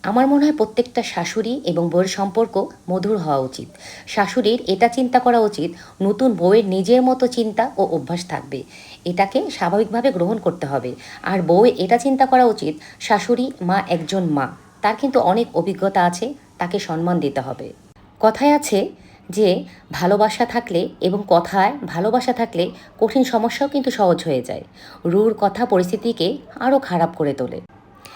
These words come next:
একসাথে রান্না করা, গল্প করা বা মিলে ঈদের কেনাকাটা করা সম্পর্ক মজবুত করে। একই সঙ্গে একে অপরকে একান্ত নিজের সময়টাও দিতে হবে। কে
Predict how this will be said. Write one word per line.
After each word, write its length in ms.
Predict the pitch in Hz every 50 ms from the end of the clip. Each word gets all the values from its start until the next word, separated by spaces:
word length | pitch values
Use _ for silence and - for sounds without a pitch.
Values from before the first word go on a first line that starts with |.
| - - - - -
একসাথে 440 | - 208 208 - - - 262 254 285 277
রান্না 320 | 233 175 165 180 190 208
করা, 240 | 208 - 208 202 214 240 285 - - - -
গল্প 280 | 170 170 170 175 175 180 202
করা 280 | 202 202 196 185 190 190 - - - -
বা 140 | 175 190 196 190
মিলে 320 | 190 196 208 202 214 226 214 - -
ঈদের 260 | 185 180 190 240 247
কেনাকাটা 480 | 247 247 233 233 220 - 208 202 214 208
করা 260 | 202 202 190 190 196 220 254 - - - -
সম্পর্ক 460 | - - 208 196 190 180 220 220 220 254
মজবুত 480 | 208 180 165 160 151 147 - 180 180 180 -
করে। 220 | 135 117 - - - - - _ - - - - - -
একই 260 | 202 220 - 294 285 -
সঙ্গে 220 | 285 269 277 269 - -
একে 220 | 165 180 180 - 220
অপরকে 340 | 220 226 247 240 247 - 233 - -
একান্ত 380 | - 180 180 240 240 247 240 247 247 208 190
নিজের 220 | 196 180 185 220 220 -
সময়টাও 360 | - 180 170 170 175 214 208
দিতে 220 | 175 151 135 - 147
হবে। 260 | 123 143 - - 107 98 - - _ _ _ _ _ _ - - - - - - - -
কে 120 | - 320